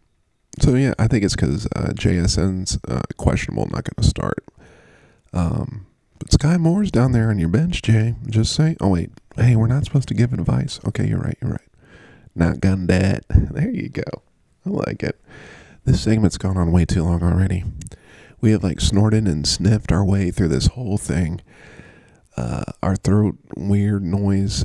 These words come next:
uh, all types of things have hap-, it's just, you know, maybe it's not the greatest first episode of the season. You know what? But it is an episode. And we're doing it. You know, remember what Keanu told us? What did Keanu tell us?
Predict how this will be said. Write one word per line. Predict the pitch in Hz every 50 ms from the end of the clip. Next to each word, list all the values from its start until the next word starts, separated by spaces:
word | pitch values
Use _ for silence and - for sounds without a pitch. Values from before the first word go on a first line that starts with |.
| - _
uh, | - 104 101 - -
all | - 127 139
types | 135 - 110 104 -
of | - -
things | - 82 80 78 -
have | -
hap-, | - 101 - - -
it's | 87 85 -
just, | - 107 104 - - - - _ _ _ _ _ _ _ _ _ _ _ _ _ _ _ _ _
you | - 110
know, | 110 107 110 107 107 107 107 107
maybe | - - 104 113 113
it's | 117 107 -
not | 120 113 113
the | 110 101
greatest | - 104 104 101 98 101 - -
first | - - 95 92 - -
episode | - 71 - - 101 - - 57 55 57
of | 55
the | - -
season. | - - - - - - - - - -
You | - 95 104
know | 107 110 110
what? | 120 127 127 127
But | - - - 110
it | 107 104
is | 107 110 104 95
an | 98 95
episode. | 98 95 95 - - - - 90 90 90 - - - - _ _ _ _ _ _ _ _ _ _ _ _ _ _ _ _ _ _ _ _ _ _ _ _ _ _ _ -
And | - 107
we're | 113 101
doing | 85 - 113 110 107 107 95
it. | 95 - - - _ -
You | - 110
know, | 113
remember | 120 82 101 110 120 123 117 117
what | 107 - - -
Keanu | - - 113 110 110 113 120 120 117
told | - - 131 - 110 120 131
us? | 139 127 - - - - - _ _ _ _ _ _
What | - 120 127
did | 127 120
Keanu | - - - 101 95 - - -
tell | - - 95 -
us? | - 95 95 - -